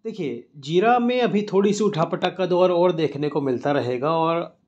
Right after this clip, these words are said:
अगले महीने इसके भाव में थोड़ी सुधार की गुंजाइश बनती हुई देखने को मिल सकती है। आप सबके मन में सवाल है कि भाई ऐसा कैसे हो सकता है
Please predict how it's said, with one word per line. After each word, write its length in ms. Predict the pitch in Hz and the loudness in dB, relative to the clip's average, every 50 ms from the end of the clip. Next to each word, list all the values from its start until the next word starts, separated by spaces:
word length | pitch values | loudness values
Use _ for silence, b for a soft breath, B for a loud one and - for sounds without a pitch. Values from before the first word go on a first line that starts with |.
| _ _ - | _ _ -14
अगले 300 | 147 143 156 180 202 202 | -12 -10 -6 -4 -4 -4
महीने 380 | 175 143 120 123 135 147 170 170 | -4 -4 -6 -8 -6 -6 -4 -6
इसके 220 | 160 165 - 175 147 | -6 -6 -8 -12 -8
भाव 260 | 110 120 123 127 127 | -4 -2 0 0 0
में 120 | 139 139 135 | -2 -4 -4
थोड़ी 180 | 131 143 147 | -6 -6 -6
सुधार 420 | 139 - 135 117 110 117 120 120 123 | -6 -8 -8 -6 -4 -2 -2 -2 -2
की 120 | 135 139 | -4 -4
गुंजाइश 580 | 139 131 120 110 113 113 113 135 165 160 - 226 208 B B B B B B B B - | -2 -2 -4 -4 -4 -4 -4 -2 -2 -2 -2 -2 -2 B B B B B B B B -18
बनती 400 | 135 123 139 131 127 131 - 151 | -12 -10 -8 -8 -8 -10 -8 -8
हुई 160 | 123 143 156 147 | -6 -6 -4 -4
देखने 380 | 143 131 127 - 120 120 120 120 | -2 -4 -4 -4 -6 -8 -8 -6
को 160 | 156 196 208 208 - - _ _ - 143 | -4 -4 -4 -6 -8 -14 _ _ -14 -8
मिल 320 | 139 143 143 185 214 202 - - _ _ | -6 -4 -2 -2 -2 -4 -6 -10 _ _
सकती 580 | - - - - 123 - - - _ - - 98 | -18 -14 -8 -8 -8 -8 -8 -14 _ -20 -20 -20
है। 300 | 85 - - 113 117 110 107 - _ _ _ _ _ _ _ _ - | -16 -12 -8 -6 -4 -4 -6 -8 _ _ _ _ _ _ _ _ -12
आप 100 | 139 131 | -12 -10
सबके 240 | - 147 143 143 139 | -8 -10 -8 -8 -6
मन 140 | 127 127 127 | -6 -6 -6
में 100 | 127 123 | -8 -10
सवाल 320 | 120 - 117 113 117 117 120 | -10 -8 -6 -4 -4 -4 -4
है 60 | 123 | -6
कि 100 | 139 135 | -8 -8
भाई 120 | 127 127 | -8 -8
ऐसा 200 | 123 - - 139 - | -8 -8 -8 -10 -8
कैसे 280 | - 160 170 - 175 | -6 -6 -6 -6 -6
हो 60 | 160 143 | -6 -6
सकता 280 | 147 143 - - - | -8 -10 -14 -16 -20
है 60 | - | -20